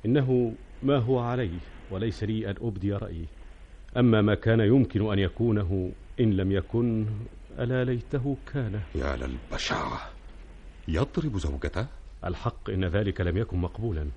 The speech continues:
Speaker 1: ومع ذلك ليت الضرب يكون أسوأ ما هنالك.
Speaker 2: أهذه عادته؟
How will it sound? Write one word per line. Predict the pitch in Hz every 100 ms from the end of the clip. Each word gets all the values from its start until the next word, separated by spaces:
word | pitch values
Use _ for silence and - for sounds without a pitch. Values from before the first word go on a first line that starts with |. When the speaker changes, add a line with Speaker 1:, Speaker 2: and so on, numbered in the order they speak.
| - - - - - - -
Speaker 1:
ومع | 95 95
ذلك | 95 131 -
ليت | 127 120 120
الضرب | 107 135 151 127
يكون | 131 123 147 139 131 151
أسوأ | - - 127 127
ما | 127
هنالك. | 127 135 147 98 90 - - - 82
Speaker 2:
أهذه | 80 80 71 - 78
عادته؟ | 69 69 65 67